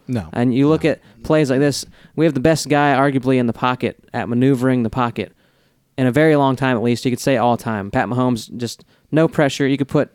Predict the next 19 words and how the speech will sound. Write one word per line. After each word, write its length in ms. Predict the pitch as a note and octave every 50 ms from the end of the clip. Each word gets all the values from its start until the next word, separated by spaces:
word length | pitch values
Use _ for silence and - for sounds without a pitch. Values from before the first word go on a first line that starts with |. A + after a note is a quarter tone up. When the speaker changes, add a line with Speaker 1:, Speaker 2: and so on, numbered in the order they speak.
| _ -
Speaker 2:
everyone 400 | D3 C#3+ D3 D3+ C#3 C#3 C3+ B2+
sending 320 | - - C#3 C3 B2+ B2
at 140 | A#2+ A#2+ A#2+
him. 140 | A#2+ A#2+ A2+ _ _ _ -
Nothing's 260 | - D3+ - D3+ C3+ A#2+
gonna 120 | B2 B2
happen 260 | B2 A#2+ A#2 - G#2
to 100 | - G#2
him. 140 | F2+ F#2 - _ _ _ _ _ -
And 100 | A#2 B2
these 100 | C3+ C3
guys 260 | D3 D3 C#3 C#3 B2+ A2
blitz 320 | G#2 A#2+ C3+ C3+ - -
Mahomes 420 | C3 B2+ A#2+ B2+ B2+ B2 A#2+ A#2
several 360 | - - - C#3 C3+ B2 B2+ A#2
times. 520 | - B2+ B2 B2 A#2 G#2 G#2 G#2+ - - _ -
Speaker 1:
Yeah. 220 | C#3+ D3+ D3+ A#2 -
Speaker 2:
Like, 140 | D3+ C#3+ -
you're, 100 | E3 -